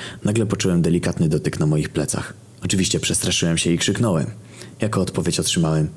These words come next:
„Cicho bądź, głuptasie”. Wtedy zdałem sobie sprawę, że to Julka. Odwróciłem się do niej i już miałem coś powiedzieć, gdy zasłoniła mi usta delikatną, drobną dłonią, wyraźnie dając mi znak, abym zachował ciszę.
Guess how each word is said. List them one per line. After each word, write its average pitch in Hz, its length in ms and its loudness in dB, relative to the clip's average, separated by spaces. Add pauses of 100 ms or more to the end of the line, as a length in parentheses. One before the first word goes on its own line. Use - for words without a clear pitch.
(160)
„Cicho - 360 -2
bądź, 85 200 0
głuptasie”. - 540 -4 (960)
Wtedy 98 300 0
zdałem 92 220 2
sobie 92 200 2
sprawę, 90 300 2
że 90 100 2
to 123 100 2
Julka. 90 360 2 (540)
Odwróciłem 117 480 2
się 95 120 0
do 90 80 2
niej 90 180 4
i - 20 4
już 107 180 2
miałem 95 200 2
coś 92 140 -2
powiedzieć, 90 420 0
gdy 92 160 2
zasłoniła 98 500 2
mi 90 140 4
usta 95 240 0
delikatną, 87 520 2
drobną 82 340 4
dłonią, 78 340 2 (400)
wyraźnie 101 360 2
dając 85 360 2
mi 92 60 2
znak, 82 260 0
abym 80 200 4
zachował 80 400 0
ciszę. - 380 -2